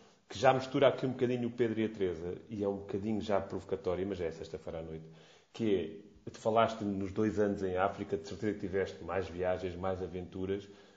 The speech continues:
e és apaixonado por comida. Qual foi a pior coisa que o Pedro já provou e a melhor coisa que a Teresa já se deliciou?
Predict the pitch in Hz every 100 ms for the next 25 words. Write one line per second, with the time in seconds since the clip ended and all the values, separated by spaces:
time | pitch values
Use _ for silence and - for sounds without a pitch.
0 | _ - 117 110 113 117 107 110 101 -
1 | 101 101 107 107 - - - - 123 -
2 | 143 131 - 120 120 151 135 - 127 117
3 | 110 104 110 120 104 95 107 - 95 87
4 | 85 82 - - - _ _ 120 110 110
5 | 113 123 131 123 - 113 113 110 107 -
6 | 107 104 110 107 98 104 - - 101 98
7 | - 80 71